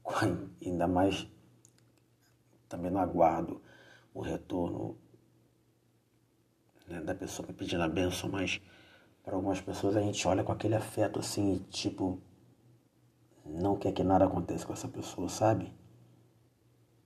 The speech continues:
Esse nível de afeto também caminha no campo do reconhecer que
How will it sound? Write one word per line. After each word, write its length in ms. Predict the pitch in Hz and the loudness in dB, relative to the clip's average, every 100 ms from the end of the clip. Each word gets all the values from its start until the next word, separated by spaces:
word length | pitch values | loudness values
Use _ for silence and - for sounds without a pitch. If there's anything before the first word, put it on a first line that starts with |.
| _ _ _ _ _ _ _ _ _ _ _ _ _ _ _ _ _ _ - _ - - - - - - - - - - - - - - - | _ _ _ _ _ _ _ _ _ _ _ _ _ _ _ _ _ _ -20 _ -20 -20 -20 -20 -20 -20 -20 -20 -20 -20 -20 -20 -20 -20 -10
Esse 260 | 104 - 95 | -6 0 2
nível 480 | 98 135 127 87 80 | 6 8 8 4 2
de 100 | 82 | 2
afeto 560 | - - 85 78 - - - - - - - - - - - - - - - - - - - - - - - - - - - - - - - - - - - - - - - - - - - - - - | 2 4 2 2 -6 -12 -14 -16 -18 -20 -20 -20 -20 -20 -20 -20 -20 -20 -20 -20 -20 -20 -20 -20 -20 -20 -20 -20 -20 -20 -20 -20 -20 -18 -20 -20 -20 -20 -20 -20 -20 -20 -20 -20 -20 -20 -20 -20 -20 -14
também 260 | - 92 92 | -4 0 2
caminha 320 | 90 87 87 | 4 6 6
no 120 | 87 | 4
campo 420 | 87 85 82 87 80 | 2 2 2 0 -4
do 540 | 73 82 82 73 - - | -2 0 2 0 -2 -10
reconhecer 1000 | - 90 92 87 87 - 85 82 85 - | -6 -4 0 2 2 2 2 2 0 -4
que 380 | - - - 165 | -12 -8 -6 -6